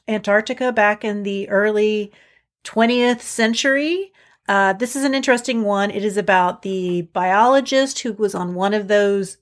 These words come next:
fatal trips and the research that he was doing on penguins. And they tie it into the sexual mores at the time, the Victorian sexual mores. And some of the things that he found were that penguins were super horny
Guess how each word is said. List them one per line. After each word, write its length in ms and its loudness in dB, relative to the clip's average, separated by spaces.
fatal 520 0
trips 640 0
and 540 0
the 260 -2
research 440 2
that 100 0
he 120 -2
was 120 0
doing 300 2
on 160 -4
penguins. 800 -2
And 160 -2
they 120 4
tie 300 2
it 160 2
into 440 -2
the 320 0
sexual 540 -2
mores 640 2
at 120 -4
the 60 -4
time, 420 -4
the 80 -10
Victorian 640 0
sexual 400 -4
mores. 680 0
And 160 0
some 160 2
of 80 2
the 140 -2
things 260 -4
that 100 0
he 120 0
found 340 -4
were 100 2
that 200 2
penguins 560 -4
were 180 -2
super 640 -2
horny 640 0